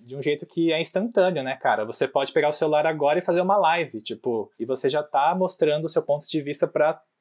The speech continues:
as pessoas que te seguem e espalhar pro mundo e tudo mais. Então, realmente, é, é muito empolgante a gente tá vivendo nesse momento. Eu acho que tem gente que tem medo, né, da, dessa evolução, que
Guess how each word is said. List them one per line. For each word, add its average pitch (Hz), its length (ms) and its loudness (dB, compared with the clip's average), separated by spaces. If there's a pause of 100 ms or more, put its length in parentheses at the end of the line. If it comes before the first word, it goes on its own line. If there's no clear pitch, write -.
(120)
as 135 140 -2
pessoas 151 300 2
que - 120 -8
te - 60 -4
seguem 147 480 0
e 113 60 -6
espalhar 120 400 0
pro 143 140 -6
mundo 127 340 -8
e 110 60 -8
tudo 113 220 -12
mais. 104 420 -8 (140)
Então, 117 220 -4
realmente, 156 560 0
é, 151 460 2
é - 20 -6
muito 135 360 -12
empolgante 165 680 0
a - 20 -4
gente 143 160 -8
tá 143 100 0
vivendo 135 340 -8
nesse 135 260 -12
momento. 127 500 -8
Eu 110 140 -4
acho 113 260 -6
que 117 560 -8
tem 143 140 -8
gente 156 240 -6
que - 80 -2
tem 156 360 -4
medo, 143 320 0
né, 123 180 -2
da, 120 180 0
dessa 113 280 -4
evolução, 117 600 -2
que 110 360 -10